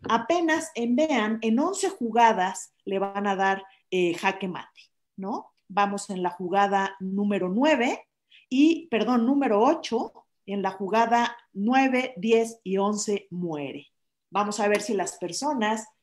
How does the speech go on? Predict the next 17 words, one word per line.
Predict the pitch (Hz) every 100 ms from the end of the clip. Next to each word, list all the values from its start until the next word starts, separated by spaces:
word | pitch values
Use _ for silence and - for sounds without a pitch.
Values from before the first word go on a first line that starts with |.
| _ -
que |
nos | 175 175
están | 170 185 185
acompañando | 185 170 165 165 190 226 233 226 196 196 202 _ _ _ _ _ -
en | 170 165
Facebook | 247 254 240 180 220 240 - - _ _ _ _ _ _ _ _ _ _ _ _
nos | 180 185 -
pueden | 208 208 208 180
decir | 175 214 208
la | 180
jugada. | - 170 202 247 240 214 269 - _ _ _ _ _ _ _ _ _ _ _ _ _ _ _ _ _ _ _ _ _ _ _ _ _ _ _ _ _ _ _ _ _ _
Damos | 190 190 185 185 196
unos | 190 170
minutitos. | 185 185 202 285 285 285 240 240
¿Cómo | - 269 254
ves, | 247 233 -
Freud, | 214 208 190